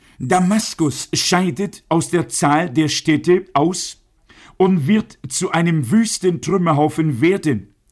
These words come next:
verlassen für immer. Seine Städte werden den Herden preisgegeben. Die werden dort lagern, ohne dass jemand sie aufscheucht." Jesaja siebzehn. Vor uns liegen Tage,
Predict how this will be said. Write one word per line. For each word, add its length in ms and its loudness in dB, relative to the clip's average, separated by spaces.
verlassen 960 0
für 220 0
immer. 500 -2
Seine 420 2
Städte 600 -2
werden 440 0
den 180 0
Herden 500 0
preisgegeben. 1000 -4
Die 280 2
werden 360 2
dort 340 0
lagern, 580 0
ohne 320 4
dass 360 -2
jemand 640 0
sie 280 -8
aufscheucht." 580 -4
Jesaja 520 0
siebzehn. 580 -4
Vor 260 2
uns 360 0
liegen 420 0
Tage, 500 -2